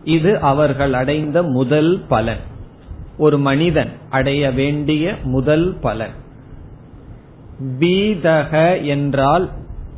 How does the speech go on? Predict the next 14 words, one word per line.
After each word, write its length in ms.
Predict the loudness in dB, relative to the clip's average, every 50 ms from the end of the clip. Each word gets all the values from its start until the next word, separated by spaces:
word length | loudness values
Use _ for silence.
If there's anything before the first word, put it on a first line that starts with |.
| -14 -14 -12 -8 -4 -2 0
நீங்கிய, 720 | 2 2 2 2 2 2 2 2 2 2 2 2 2 2 2 2 2 0 -2 -6 -12 -16 -18 -18 -18 -18 -20 -20 -20 -18 -18 -18 -14 -14 -10 -4
விலகிய, 680 | -2 0 2 2 2 2 0 0 -2 -2 -2 0 0 2 2 0 0 -2 -6 -6
விலக்கப்பட்ட 1080 | -2 0 2 4 2 2 2 -2 -2 0 0 0 0 -2 -2 0 0 0 0 -2 -4 -2 0 0 0 -2 -6 -10 -14 -16 -16 -18 -18 -20 -20 -20 -16 -14 -12 -10 -10 -10 -12 -12 -16 -16 -18 -6 -2
என்று 320 | -2 0 2 2 2 2 2
பொருள். 380 | 2 2 2 2 2 0 0 -2 -6 -8 -8 -10 -14 -16 -20 -20 -20 -20 -20 -20 -20 -20 -18 -10 -4 -2
எதை 280 | -2 0 2 4 4 4 4 2
அவர்கள் 560 | 2 2 2 4 2 2 2 0 0 2 2 2
விலக்கப்பட்டார்கள், 1400 | 2 2 2 2 2 0 -2 -2 -2 -2 -2 -2 0 0 0 0 0 0 2 4 4 2 2 0 0 0 0 2 0 -2 -4 -8 -14 -20 -20 -20 -12 -4 0 2
எதை 280 | 2 4 4 4 6 6
அவர்கள் 460 | 6 4 4 2 2 2 2 2 2 2
நீக்கினார்கள்? 1040 | 2 2 0 -2 -2 -2 0 0 0 2 2 2 2 0 0 0 0 0 0 0 0 -2 -4 -8 -14 -18 -18 -16 -14 -14 -14 -14 -16 -18 -20 -20 -12 -6 -2 0
மூன்றை 500 | 4 4 4 4 4 2 2 2 2 2
பகவான் 480 | 0 0 0 2 2 2 2 2 0 -2
கூறுகிறார். 640 | -4 -4 -4 -2 -2 -4 -2 -2 0 0 -2 -2 -4